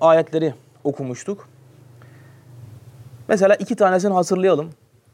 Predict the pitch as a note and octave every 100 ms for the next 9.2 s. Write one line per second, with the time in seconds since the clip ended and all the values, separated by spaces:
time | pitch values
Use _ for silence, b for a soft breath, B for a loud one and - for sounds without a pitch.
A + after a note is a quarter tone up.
0 | - C#3 C#3+ C#3 C#3 C#3 C#3 D3 C3+ C3+
1 | C#3+ C#3+ C#3 C3+ C3 B2+ C3+ B2+ B2+ B2
2 | A#2+ D3 B2 C3 - D3 - A#2 D3+ A#3
3 | b b b b b _ _ _ G3 A3
4 | G3+ G3 A3 G3 F#3+ G3+ A3+ G#3 G3+ G#3+
5 | A#3+ - C#3 F3 A3 - - F3+ - C4
6 | - A3 G#3 G3+ - A3+ A3+ F#3+ G3+ -
7 | _ _ _ B2+ D#3 D#3+ F3+ F3 C#3+ B2
8 | G#2+ - C#3 D#3+ C#3+ D3+ D#3+ B2+ B2 G2+
9 | F#2+ -